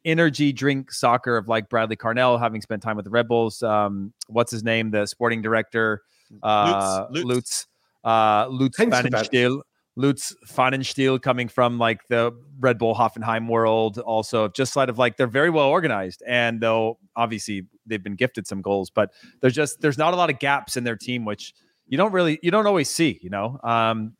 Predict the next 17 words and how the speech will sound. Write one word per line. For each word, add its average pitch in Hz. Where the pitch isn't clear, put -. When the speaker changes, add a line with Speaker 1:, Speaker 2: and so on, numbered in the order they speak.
Speaker 1:
there's 127
nothing 180
that 165
they 165
do 165
unbelievably 156
well, 214
but 131
they're 127
also 151
just 131
like, 117
if 127
you're 127
gonna 135
give 143
us -